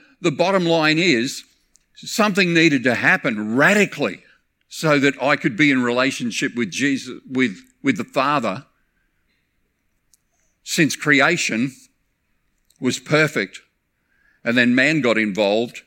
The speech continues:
and then it wasn't perfect anymore after sin. And ever since, there was this opportunity to sacrifice in the Old Testament, and then Jesus comes, and Jesus gives his life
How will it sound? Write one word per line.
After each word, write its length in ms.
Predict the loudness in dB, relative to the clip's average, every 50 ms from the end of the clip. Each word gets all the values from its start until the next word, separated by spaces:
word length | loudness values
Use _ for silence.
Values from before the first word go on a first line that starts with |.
| _ _ _ _ _ _ _ _ _ _ _ _ _ _ _ _ _ _ _ _ _
and 160 | -4 0 2 2
then 120 | 2 2
it 60 | 2
wasn't 360 | 2 2 2 2 0 0 0
perfect 400 | 0 0 -2 0 -2 -4 -4 -2
anymore 500 | -2 -2 -2 -4 -4 -4 -2 -2 -2 -2 -2
after 300 | -2 -2 -2 -4 -6 -10
sin. 480 | -10 -8 -4 -4 -4 -4 -4 -6 -12 -16 _ _ _ _ _ _ _ _ _ _ _ _ _ _ _ _ _ _ _ _ _ _ _ _ -2
And 140 | 0 2 2
ever 180 | 2 0 0
since, 880 | -4 -8 -8 -6 -4 -2 -2 -2 -4 -6 -10 -12 -14 -14 -18 _ _ _ _ _ _ _ _ _ _ _ _ _ _ _ _ _ _ _
there 160 | 0 0 2
was 160 | 2 0 -2
this 240 | 0 -2 -2 -2 -2 -6 -2 0
opportunity 840 | 0 0 0 -2 -2 0 2 2 4 4 2 2 2 2 2 0
to 340 | 0 0 2 2 2 2 0 -4 -10 _ _
sacrifice 880 | -12 -4 0 0 0 0 0 -2 -4 -2 0 0 0 0 0 -2 -4 -2
in 120 | -2 0
the 100 | 0 0
Old 200 | 0 0 -2 -4
Testament, 580 | -4 -6 -6 -6 -6 -6 -6 -6 -6 -6 -10 -14 _ _ _ _ _ _ _ _ _ _ _ _ _ _ _ _ _ _
and 180 | 0 2 2 4
then 180 | 2 2 2
Jesus 540 | 0 0 2 2 2 2 0 -2 -4 -4 -4
comes, 640 | -6 -4 -4 -2 -2 -4 -4 -8 -10 -12 -16 -18 -18 _ _ _ _ _ _ -20 _ _ _ _ -6 -2
and 180 | 0 0 0
Jesus 500 | 0 2 2 2 2 2 0 0 -2 -2
gives 320 | 0 0 0 2 2 2 2
his 260 | 2 2 2 0 -2
life 720 | 0 2 2 2 4 2 0 0 -2 -6 -14 -18 -20 -20